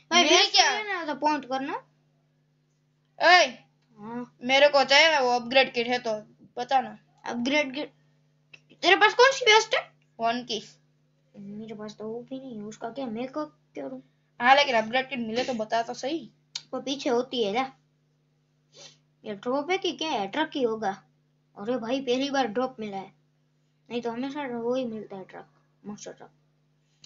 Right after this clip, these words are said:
Speaker 1: गाइस, एडब्ल्यूएम नहीं है। अबे, फ़ोर के हेलमेट मिल गई। मैं क्रॉसबो ले लेता हूँ भाई। अबे, इसकी एमो।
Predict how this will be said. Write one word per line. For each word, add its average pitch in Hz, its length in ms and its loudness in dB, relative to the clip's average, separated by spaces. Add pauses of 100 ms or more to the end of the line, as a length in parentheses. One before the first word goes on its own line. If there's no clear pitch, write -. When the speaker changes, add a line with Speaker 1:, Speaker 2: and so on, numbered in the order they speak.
(460)
Speaker 1:
गाइस, 330 280 8
एडब्ल्यूएम 381 680 6 (580)
नहीं 247 280 -2
है। 208 120 -10 (840)
अबे, 440 160 8
फ़ोर 453 460 6
के - 380 -4
हेलमेट 294 540 -4
मिल 330 180 -8
गई। 269 340 -4 (520)
मैं 269 220 -4
क्रॉसबो 269 480 2
ले 233 180 0
लेता 214 240 -2
हूँ 196 100 -8
भाई। 269 340 -4 (560)
अबे, 370 240 6 (320)
इसकी 262 320 -4
एमो। 381 840 8